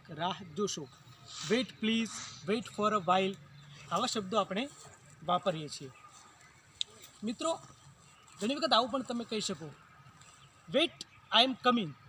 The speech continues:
થોડીક રાહ જુઓ, "હું હમણાં જ આવ્યો", અથવા "I am just coming", just coming આવું પણ આપણે વાપરીએ છીએ કે "થોડીક વાર ઊભા રહો, હું આવું છું." પણ આખું વાક્ય તમારે ના બોલવું, તમે આટલું જ કહી શકો,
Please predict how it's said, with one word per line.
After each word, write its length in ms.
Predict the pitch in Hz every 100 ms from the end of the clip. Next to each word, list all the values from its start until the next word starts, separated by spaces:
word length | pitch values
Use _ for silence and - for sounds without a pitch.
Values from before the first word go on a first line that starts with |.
| -
થોડીક 240 | - 233 220
રાહ 160 | 240
જુઓ, 240 | 247 233 277
"હું 220 | 208 226
હમણાં 280 | 160 175 202
જ 80 | 165
આવ્યો", 180 | 147 135 - - -
અથવા 340 | 208 202 269 - - - - - - - - -
"I 160 | 214 277
am 80 | 240
just 320 | 139 247 - -
coming", 260 | 220 175 139 - - - -
just 400 | 147 185 277 -
coming 260 | 247 214 180 -
આવું 180 | 202 262
પણ 100 | 240
આપણે 200 | 214 190
વાપરીએ 340 | 175 165 170 143
છીએ 180 | - 151 - - - -
કે 80 | 202
"થોડીક 300 | - 208 233
વાર 120 | 247
ઊભા 180 | 208 277
રહો, 200 | 226 220
હું 180 | 190 214
આવું 180 | 196 165
છું." 120 | 151
પણ 100 | - -
આખું 220 | 214 302
વાક્ય 220 | 285 240
તમારે 280 | 247 233 226
ના 160 | 214 247
બોલવું, 280 | 226 214 226
તમે 220 | 196 196
આટલું 360 | - 233 - 285
જ 40 |
કહી 160 | - 220
શકો, 300 | - 175 262